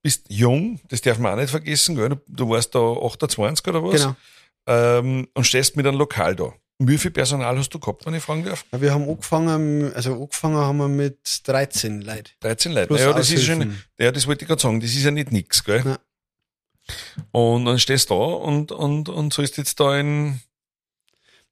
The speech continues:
Speaker 2: Genau, dann, dann lernst du das einfach kennen. Das war dann so, die Rosi, also die Vorgängerin von mir, die war dann da noch mit dabei, die hat gesagt, sie hilft mir da noch am Anfang und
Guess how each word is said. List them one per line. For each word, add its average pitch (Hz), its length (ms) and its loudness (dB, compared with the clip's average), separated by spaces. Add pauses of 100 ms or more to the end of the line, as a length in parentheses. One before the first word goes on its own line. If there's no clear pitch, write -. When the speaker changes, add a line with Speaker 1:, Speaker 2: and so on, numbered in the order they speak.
(100)
Speaker 2:
Genau, 175 220 4 (160)
dann, 156 360 2
dann 160 180 2
lernst 165 400 2
du 180 40 2
das 165 80 2
einfach 170 300 0
kennen. 151 260 0
Das 127 140 -2
war 151 140 4
dann 156 120 0
so, 170 200 0
die 147 280 0
Rosi, 180 540 0
also 131 160 -2
die 131 160 -4
Vorgängerin 175 480 0
von 170 140 0
mir, 175 120 2
die 160 140 -4
war 143 140 2
dann 143 160 0
da 147 100 2
noch 143 140 0
mit 139 160 -2
dabei, 143 240 0
die 160 80 0
hat 147 60 -4
gesagt, 143 200 -6
sie 135 140 0
hilft 160 200 0
mir 165 100 0
da 165 100 2
noch 165 100 2
am 147 80 -4
Anfang 160 360 0
und 127 220 0